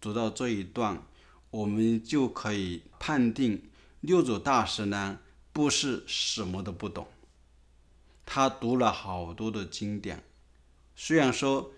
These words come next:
人家说他不识字，但是他明白了好多道理。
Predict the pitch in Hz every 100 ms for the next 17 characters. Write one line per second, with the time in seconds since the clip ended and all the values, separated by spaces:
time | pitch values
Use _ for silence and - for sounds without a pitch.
0 | - - _ _ - 120 131 131 127 -
1 | 107 117 - 127 - 120 - - - _
2 | _ - 143 143 147 127 127 120 120 -
3 | _ - 107 120 131 107 107 101 - -
4 | 92 87 92 104 90 80